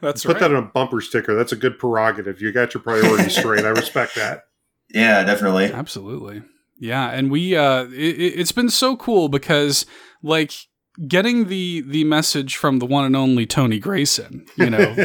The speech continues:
Speaker 1: every, we, that, that's a guy that, that we've heard of once or twice. I kinda,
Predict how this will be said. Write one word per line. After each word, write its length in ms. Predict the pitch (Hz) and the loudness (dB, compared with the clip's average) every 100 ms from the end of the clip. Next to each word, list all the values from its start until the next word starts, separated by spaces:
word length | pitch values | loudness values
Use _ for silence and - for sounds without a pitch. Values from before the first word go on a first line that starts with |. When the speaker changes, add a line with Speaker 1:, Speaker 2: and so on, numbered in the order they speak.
| - | -2
Speaker 1:
every, 340 | 170 131 - - 190 - - | -4 -2 -4 -2 -6 -4 -4
we, 140 | 147 139 143 | -4 -4 -6
that, 240 | 165 180 | -2 -2
that's 220 | 185 190 196 | 0 0 0
a 60 | |
guy 300 | 160 160 160 | 2 4 4
that, 240 | 151 147 135 | 4 2 2
that 120 | 143 | 4
we've 240 | 156 170 | 4 4
heard 200 | 170 151 | 4 6
of 200 | 143 131 | 4 2
once 320 | 135 156 156 | 2 2 2
or 80 | 110 | -2
twice. 420 | - 101 - - | -4 -6 -4 -4
I 80 | 135 | -2
kinda, 460 | - 156 147 131 | 0 0 2 0